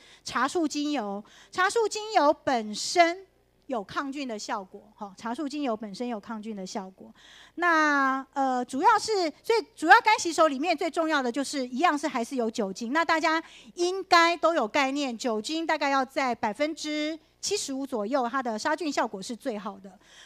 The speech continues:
好，那我们的干洗手里面的东西就是有一种明胶，它就是让它变成比较稠状。好，然后真正有杀菌能力的就是酒精，哦，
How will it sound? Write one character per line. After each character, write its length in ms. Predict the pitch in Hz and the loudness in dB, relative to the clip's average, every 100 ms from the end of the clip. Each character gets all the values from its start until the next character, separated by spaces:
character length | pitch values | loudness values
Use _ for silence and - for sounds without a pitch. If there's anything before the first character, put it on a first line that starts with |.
| - | -2
好， 200 | 294 359 | 2 4
那 200 | 480 453 | 8 8
我 140 | 285 | 6
们 160 | 262 294 | 2 0
的 100 | 311 | 2
干 200 | 370 403 | 2 2
洗 140 | 320 | 0
手 180 | 285 269 | 0 0
里 160 | 254 233 | 0 0
面 280 | 339 311 269 | 2 2 2
的 160 | 254 | -2
东 240 | 233 302 311 | 0 0 0
西 180 | 302 285 | -2 -2
就 140 | 294 | -2
是 320 | - 302 247 - - - | -2 -2 -2 -4 -18 -4
有 180 | 269 277 | 4 4
一 40 | |
种 200 | 370 277 | 6 4
明 340 | 226 220 226 262 | 2 -2 -2 -4
胶， 340 | - 269 254 | 0 2 2
它 140 | 269 320 | 0 -4
就 120 | 320 | -4
是 160 | - 277 | -6 -2
让 200 | 294 277 | 0 0
它 120 | 285 | -2
变 280 | 302 277 233 | -2 -4 -4
成 220 | 226 208 | -6 -6
比 120 | 220 | -6
较 180 | 285 247 | -2 -2
稠 340 | - 208 196 | -4 -6 -6
状。 340 | 208 277 226 214 _ _ _ | -2 0 0 -2 _ _ _
好， 200 | 240 208 | -8 -6
然 100 | 254 | 4
后 100 | 339 320 - - - | 4 4 0 -20 -6
真 200 | 403 403 | -4 2
正 160 | 403 | 4
有 160 | 285 220 | 4 2
杀 200 | 330 311 | 4 2
菌 200 | 330 262 | 2 -2
能 120 | 226 | -2
力 140 | 277 | -2
的 100 | 240 | -2
就 120 | 220 240 | -2 -2
是 280 | 262 226 196 | -2 -4 -4
酒 200 | 220 190 | -4 -4
精， 420 | - 277 285 302 - | -4 -2 -2 -4 -12
哦， 160 | - 208 | -12 -12